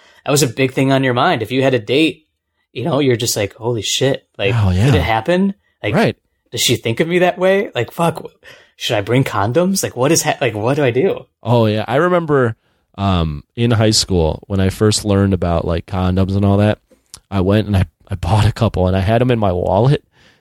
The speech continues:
Speaker 2: for, like, a while 'cause I just, I hadn't had sex. And, and after a
Speaker 1: Wow.
Speaker 2: while, I was like,
Speaker 1: Bummer,
Speaker 2: yeah, I,
Speaker 1: man.
Speaker 2: well, I would always be
Speaker 1: <laughs>
Speaker 2: like,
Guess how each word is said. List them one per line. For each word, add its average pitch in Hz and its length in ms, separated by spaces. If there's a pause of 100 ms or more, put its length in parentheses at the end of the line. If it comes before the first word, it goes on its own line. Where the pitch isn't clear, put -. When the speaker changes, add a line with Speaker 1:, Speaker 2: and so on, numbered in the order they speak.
(320)
Speaker 2:
for, 110 180
like, 101 260
a 87 60
while 85 560
'cause 95 120
I 98 120
just, 90 200
I 90 60
hadn't 90 300
had 85 240
sex. - 360 (340)
And, 131 220
and 139 280
after 143 280
a - 40
Speaker 1:
Wow. 131 60
Speaker 2:
while, 131 340
I 120 120
was 113 120
like, 117 100
Speaker 1:
Bummer, 123 160
Speaker 2:
yeah, 101 40
I, - 20
Speaker 1:
man. 120 260
Speaker 2:
well, 160 160
I 165 140
would 175 120
always 175 240
be 156 80
Speaker 1:
<laughs> 147 120
Speaker 2:
like, - 140